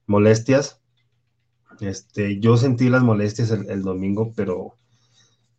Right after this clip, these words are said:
ahora sí que fueron unas molestias marca Acme, porque el domingo yo desperté, yo empecé a sentir eso desde las seis de la mañana, desperté con,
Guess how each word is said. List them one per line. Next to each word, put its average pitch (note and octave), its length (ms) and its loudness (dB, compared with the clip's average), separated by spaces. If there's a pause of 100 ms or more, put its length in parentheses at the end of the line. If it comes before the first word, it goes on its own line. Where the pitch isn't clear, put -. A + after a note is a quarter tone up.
(120)
ahora F#2+ 160 -2
sí A2 140 -4
que A2+ 120 2
fueron A2+ 320 4
unas A#2 260 6
molestias G#2 580 0
marca G#2 520 -2
Acme, A#2 320 -2
porque F#2+ 680 -8 (800)
el G#2 100 -2
domingo A#2 280 4
yo C#3+ 120 8
desperté, B2 840 2 (240)
yo A2 160 -2
empecé B2+ 240 0
a - 20 -2
sentir A#2+ 340 -2
eso A#2+ 200 0
desde A2 180 0
las F#2 140 -8
seis G2+ 140 -8
de A2 60 -2
la G#2+ 100 -4
mañana, G2+ 440 -6
desperté G2 720 -12
con, G#2 540 -6